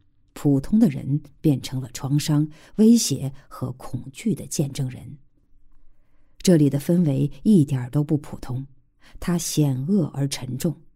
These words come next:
承载着生死一线间的脆弱和人类作恶的可能性。所有恶性的犯罪现场都是这样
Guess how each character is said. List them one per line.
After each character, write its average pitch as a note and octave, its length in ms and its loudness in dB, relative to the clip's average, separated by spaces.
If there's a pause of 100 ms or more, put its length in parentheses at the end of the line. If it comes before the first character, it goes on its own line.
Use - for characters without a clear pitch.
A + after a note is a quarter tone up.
(240)
承 C3+ 280 0
载 C#3+ 240 -4
着 A#2 200 -12 (100)
生 G#3+ 360 0
死 B2+ 380 -4
一 C3 160 -8
线 D3 320 -4
间 E3+ 200 -2
的 F#3 80 -4
脆 - 320 0
弱 B2+ 300 -8 (180)
和 C#3 280 -2
人 C#3+ 280 0
类 F3 200 0
作 D3+ 400 -2
恶 G#3 160 -2
的 - 140 -14
可 - 260 -16
能 - 180 -10
性。 - 240 -8 (2250)
所 E3+ 320 4
有 F3+ 240 4
恶 E3+ 300 0
性 C#3+ 240 0
的 - 80 -4
犯 C#3+ 240 -2
罪 C#3+ 180 -2
现 C#3+ 240 0
场 C3+ 300 -10
都 D#3 180 -4
是 D#3 160 -6
这 C3+ 140 -8
样 B2+ 200 -10